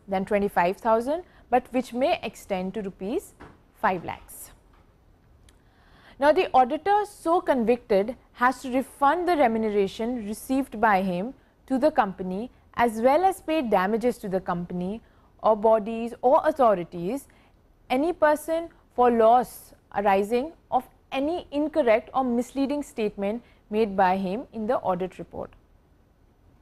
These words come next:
Second penalty is for failure to report a fraud.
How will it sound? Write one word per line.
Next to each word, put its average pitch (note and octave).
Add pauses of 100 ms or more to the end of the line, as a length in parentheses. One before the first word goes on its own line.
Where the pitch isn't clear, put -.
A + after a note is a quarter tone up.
(1200)
Second G4+
penalty A#3+
is -
for C#4
failure A#3
to D4
report F#3+
a D#3+ (140)
fraud. -